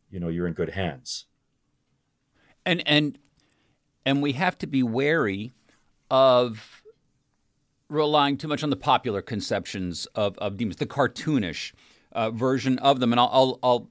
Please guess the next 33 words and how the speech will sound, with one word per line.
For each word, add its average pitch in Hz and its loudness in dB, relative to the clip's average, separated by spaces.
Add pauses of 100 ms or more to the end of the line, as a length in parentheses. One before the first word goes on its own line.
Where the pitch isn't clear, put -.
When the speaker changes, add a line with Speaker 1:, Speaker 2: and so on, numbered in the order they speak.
Speaker 2:
ask 151 0
you 143 -2
about 123 0
an 113 -4
example. 123 -6
When 202 -2
you 165 -6
served, 165 0
you 120 -2
discussed 117 -4
this 110 -10
in 110 -6
the 101 -6
book 95 -8
briefly, 107 -6
when 127 -2
you 127 0
served 202 -2 (560)
an 135 2 (100)
inner 190 0
city 117 -4 (440)
congregation 127 -2
in 107 -2
Montreal, 113 0 (720)
lots 190 2
of 190 0
people, 110 -4 (160)
you 104 -12
say, 101 -6
including 135 0
some 107 0
officials, - -4 (580)
mocked 143 0